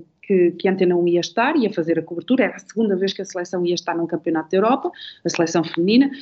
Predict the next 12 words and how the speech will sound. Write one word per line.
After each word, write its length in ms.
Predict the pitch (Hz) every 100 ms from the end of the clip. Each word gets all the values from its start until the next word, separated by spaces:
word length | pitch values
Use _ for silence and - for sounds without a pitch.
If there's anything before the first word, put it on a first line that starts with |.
| - - _ -
Hum, 640 | 233 240 240 240 240 240 - -
e, 120 | 247
entretanto, 440 | 277 277 294 311 320
houve 140 | 269
um 80 | 285
desafio 520 | 269 294 - 269 262
da 120 | 226
coordenação 520 | - 196 196 185 190
do 120 | 180 180
desporto, 640 | - _ 208 240 - 302
em 100 | 190
concreto 400 | 185 175 180 180